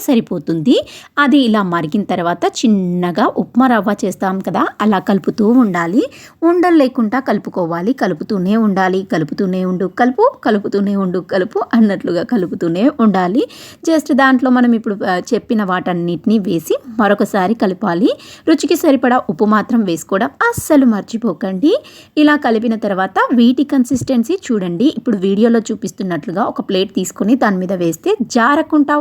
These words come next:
ఉంటే సరిపోతుంది. ఇలా అయితే మనం వడియాలు పెట్టేసుకోవచ్చు అనమాట. ఇంకా ఎందుకు ఆలస్యం, చక్కగా వడియాలు అయితే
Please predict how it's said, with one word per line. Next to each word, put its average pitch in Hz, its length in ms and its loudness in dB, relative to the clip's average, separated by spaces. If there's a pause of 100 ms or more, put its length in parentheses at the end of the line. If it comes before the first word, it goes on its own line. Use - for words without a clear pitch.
ఉంటే 220 180 -2 (100)
సరిపోతుంది. 202 680 0 (400)
ఇలా 285 180 6 (100)
అయితే 277 280 -4
మనం 277 160 2 (100)
వడియాలు 190 320 -2
పెట్టేసుకోవచ్చు 240 840 -2
అనమాట. 165 300 -4 (360)
ఇంకా 262 220 0 (100)
ఎందుకు 254 300 2
ఆలస్యం, 269 300 -2 (160)
చక్కగా 226 440 -4 (100)
వడియాలు 185 340 0
అయితే - 160 -4